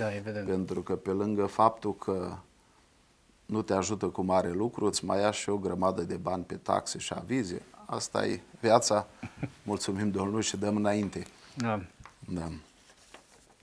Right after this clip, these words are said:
Speaker 2: Uh, <clears throat> pentru că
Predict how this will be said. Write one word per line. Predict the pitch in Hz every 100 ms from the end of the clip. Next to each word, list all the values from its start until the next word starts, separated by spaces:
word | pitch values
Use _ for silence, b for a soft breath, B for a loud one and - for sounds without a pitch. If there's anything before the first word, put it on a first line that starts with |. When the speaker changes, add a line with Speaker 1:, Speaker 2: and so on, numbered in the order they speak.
| - - - 98
Speaker 2:
Uh, | 90 85 80 - - - - - - - 160 139
<clears throat> | 120
pentru | 117 117
că | 110 117 113 104